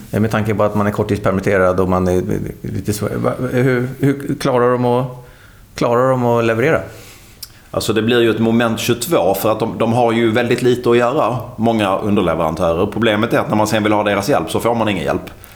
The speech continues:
Speaker 1: Aha.
Speaker 2: Eh, och det är nog inte bara att de är permitterade, som du sa. Det är ju många som har blivit av med jobben.
Speaker 1: Mm.
Speaker 2: Pratar vi, liksom, ta saker som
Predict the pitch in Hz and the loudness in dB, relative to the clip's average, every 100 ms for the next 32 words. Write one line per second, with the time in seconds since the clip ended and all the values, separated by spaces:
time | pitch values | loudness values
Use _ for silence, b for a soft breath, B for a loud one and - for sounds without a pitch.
0 | - 123 123 - 104 98 110 117 127 117 | -6 -4 -4 -4 -2 0 2 2 0 0
1 | 104 104 98 101 98 95 95 90 113 117 | 0 0 0 0 0 0 0 0 0 0
2 | 95 95 90 85 80 76 95 95 101 92 | 0 2 2 2 0 2 2 2 2 2
3 | 107 - 90 80 82 85 82 76 78 80 | 0 -2 -2 -2 0 0 0 0 0 0
4 | 95 90 - 101 - 113 104 - 104 - | 0 -2 -6 -8 0 0 0 -2 -8 -4
5 | 101 101 104 95 92 87 92 85 110 104 | -2 0 0 0 0 0 -2 -2 -2 -2
6 | 104 98 87 85 | -2 -4 -2 -4